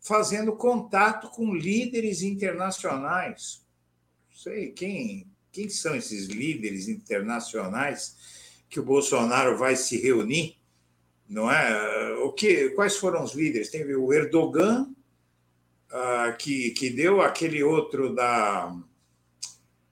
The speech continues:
tem o Putin, quem mais? É mais dois ou três, eh, líderes aí que deram, talvez a, a primeira-ministra fascista da Itália, não sei,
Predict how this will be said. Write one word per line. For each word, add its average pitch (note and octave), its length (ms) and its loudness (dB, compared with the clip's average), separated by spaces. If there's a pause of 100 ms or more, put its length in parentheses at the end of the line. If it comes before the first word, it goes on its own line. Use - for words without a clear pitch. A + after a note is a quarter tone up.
(200)
tem A#3+ 100 10
o - 180 2
Putin, B3+ 840 2
quem G3+ 180 -4
mais? - 760 -4 (1300)
É F#3 100 -6
mais D#4 280 2
dois B3 300 8
ou F#3+ 120 6
três, C#3 540 6
eh, G2 420 -4
líderes A#2+ 640 2
aí A#2 260 2
que - 120 -4
deram, B2 640 2 (260)
talvez F3+ 640 6
a, B2 560 6
a A#2+ 40 -2
primeira-ministra C#3 1400 0 (360)
fascista A#2 1120 0
da A#2 160 2
Itália, C#3 680 6
não G2 180 -6
sei, F3 540 2